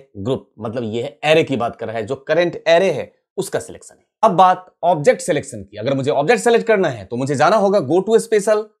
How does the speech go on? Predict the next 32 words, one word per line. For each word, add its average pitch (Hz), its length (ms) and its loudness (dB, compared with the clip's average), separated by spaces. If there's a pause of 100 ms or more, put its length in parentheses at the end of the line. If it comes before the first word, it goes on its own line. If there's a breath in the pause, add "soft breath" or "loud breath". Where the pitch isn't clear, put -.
(100)
और 160 160 2
देखिए 160 260 0
इसका 165 200 0
यूज, 165 340 0 (220)
मैं 139 320 -4
ऑब्जेक्ट्स 147 440 -2
पे 147 140 -6
क्लिक 113 280 -10
कर 98 120 -14
रहा 95 220 -10
हूं - 160 -10 (320)
और 123 380 2 (380)
एंटर, 127 520 2 (200)
ये 110 120 -4
ऑब्जेक्ट 107 400 -6
ही 147 60 -12
तो 151 80 -8
है 185 100 -8
सारे, 139 240 -6
देखिए 110 260 -8
एक - 140 -4
साथ 160 200 -2 (220)
ऑब्जेक्ट 143 260 -2
का 160 80 -6
सिलेक्शन, 151 360 -4
डिलीट 127 220 -2
मारना 143 260 -2
चाहूंगा, 147 300 -2
एक 139 120 -2
साथ 160 120 -2
डिलीट, 160 400 -2 (220)
और 180 360 4